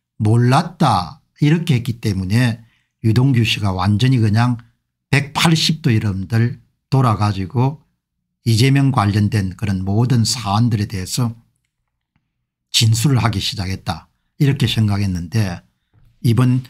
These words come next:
법정 진술에서 판사가 물었네요.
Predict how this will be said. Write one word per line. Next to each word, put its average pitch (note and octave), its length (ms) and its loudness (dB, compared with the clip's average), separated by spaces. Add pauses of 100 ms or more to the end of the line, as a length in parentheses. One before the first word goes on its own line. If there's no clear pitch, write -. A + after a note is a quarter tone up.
(240)
법정 C#3 540 0
진술에서 A2+ 840 0 (520)
판사가 D3+ 500 2
물었네요. A2+ 720 2